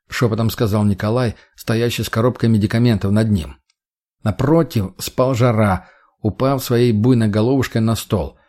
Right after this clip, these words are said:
На столе помимо конфет с печеньями лежало нарезанное сало с хлебом. На любопытный взгляд трейдера Николай ответил:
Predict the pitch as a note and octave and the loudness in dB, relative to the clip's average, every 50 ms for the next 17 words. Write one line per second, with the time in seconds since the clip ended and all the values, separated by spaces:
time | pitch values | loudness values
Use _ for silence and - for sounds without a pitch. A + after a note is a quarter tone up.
0 | _ _ _ _ _ _ _ - G#2+ - - D3 D#3 E3 C3+ D3 C#3+ D3+ D3 C#3+ | _ _ _ _ _ _ _ -4 -2 0 2 2 2 2 2 2 2 2 2 2
1 | C3+ - C#3 B2+ A#2+ - - D#3 D3 - - B2+ A2+ - - D3 D3+ D3+ C#3+ C3+ | 0 0 0 -2 0 0 0 0 0 0 -2 -4 -4 -2 0 0 0 0 0 2
2 | B2+ A#2+ A#2 A2+ G#2 A#2 C#3 C#3 C#3 C3+ B2 - A#2+ A#2 A2+ B2 C3+ B2+ A2 B2+ | 2 2 2 0 0 0 0 0 0 -2 -2 -2 0 0 2 2 0 0 0 0
3 | B2+ B2 B2 A#2+ - - C#3+ B2 G#2 G2 - - - A#2+ A#2+ G2+ E2 D#2+ D2+ - | -2 -2 -2 -4 -2 -2 0 0 0 -2 -4 -4 0 0 0 0 0 -4 -6 -10
4 | - _ _ _ _ _ _ _ _ - G#2+ A2+ A#2 A2+ A2+ A2+ - C3+ B2 - | -16 _ _ _ _ _ _ _ _ -2 0 2 2 2 2 2 2 2 0 2
5 | A#2 A2 G2+ G2+ A#2 A#2+ G#2+ G2 - - A2 C3 D3 C3+ A#2 G#2 G#2+ G#2+ A2+ G#2 | 0 -2 0 0 0 0 0 0 -2 -2 0 0 0 0 0 0 0 0 0 0
6 | - A#2+ A2+ G#2+ G#2 F#2 - A#2+ G#2+ F2+ - E2+ C#2 - | 0 0 0 0 -2 0 0 0 -2 0 -2 -8 -10 -12